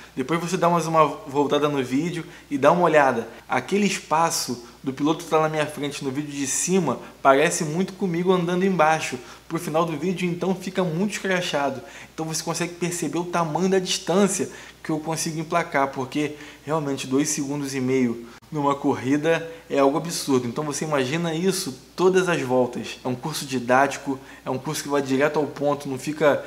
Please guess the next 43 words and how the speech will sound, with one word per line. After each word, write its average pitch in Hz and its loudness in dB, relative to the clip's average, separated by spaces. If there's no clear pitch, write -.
enchendo 170 2
a 170 2
linguiça, 147 0
não 143 -6
vai 143 6
ter 151 0
nenhum 156 0
gatilho 165 0
que 151 -8
vai 147 4
te 147 -4
jogar 147 4
pra 147 -4
um 143 -2
outro 160 2
curso, 151 -6
que 165 -6
vai 143 2
te 147 -2
levar 147 6
pra 151 0
um 143 -2
outro 175 0
lugar. 143 2
É 156 6
isso, 185 4
e 156 4
ele 160 4
vai 147 6
te - -2
explicar, 160 4
tem 156 -2
material 147 2
bônus, 151 0
cara, 147 6
tem 156 -2
muita 196 0
coisa, 110 -2
tem 147 -4
um 151 -4
conteúdo 160 -2
muito 190 0
rico 196 2